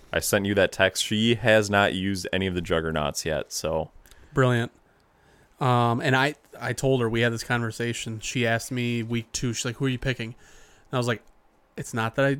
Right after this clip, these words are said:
Speaker 2: am not going to tell you. I'd prefer to, like, talk about it after we do it, 'cause I want you, I don't wanna influence your pick."
Speaker 1: Mm-hmm.
Speaker 2: 'Cause I feel like you have,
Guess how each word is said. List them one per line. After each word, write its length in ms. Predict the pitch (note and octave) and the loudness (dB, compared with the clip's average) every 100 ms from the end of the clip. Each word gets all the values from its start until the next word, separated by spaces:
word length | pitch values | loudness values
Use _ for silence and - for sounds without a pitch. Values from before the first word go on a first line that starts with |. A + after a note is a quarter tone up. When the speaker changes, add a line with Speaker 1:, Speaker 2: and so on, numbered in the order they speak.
| G#3+ | -6
Speaker 2:
am 120 | C#3+ B2 | -4 -2
not 240 | A#2+ A#2+ | -2 -4
going 220 | - D#3 | -2 -2
to 60 | D#3 | 0
tell 200 | - D#3 | 2 2
you. 300 | E3 F#3+ F#3+ - C#3+ | 4 2 -2 -6 -6
I'd 160 | A#2+ | -4
prefer 600 | - A#2 - C3+ B2+ B2+ | -4 -6 -4 0 2 2
to, 140 | A#2+ B2+ | 0 -2
like, 360 | A2+ G#2+ - _ _ _ _ _ _ _ - | -2 -2 -10 _ _ _ _ _ _ _ -2
talk 260 | B2 A#2 | 0 0
about 200 | B2+ A#2 A#2 | 0 0 0
it 100 | - - | -4 -14
after 380 | F3 C#3+ - D#3 | -8 -8 -2 -2
we 100 | D#3 | 2
do 160 | F3+ | 2
it, 100 | G#3 | 2
'cause 80 | G3+ | 2
I 40 | C3+ | 2
want 240 | B2 A#2+ | 2 0
you, 280 | B2 C3+ D3 | 0 2 4
I 80 | C3 | 4
don't 140 | C#3+ | 2
wanna 160 | D#3 D#3 | 2 0
influence 460 | E3 D3 D#3+ C#3+ C3+ | 0 -2 0 0 0
your 120 | B2+ | 0
pick." 300 | - G#2+ - _ - | -2 -6 -8 _ -2
Speaker 1:
Mm-hmm. 300 | A#2 G#2+ G2+ - | 0 0 -2 2
Speaker 2:
'Cause 200 | C#3+ A#2+ | 2 2
I 120 | - | -4
feel 320 | A2 - C#3+ C#3 | -10 -4 0 2
like 260 | C3+ B2 | 2 0
you 180 | B2+ C3 | -4 -2
have, 520 | B2 B2 B2 A#2+ - | 0 0 0 -4 -14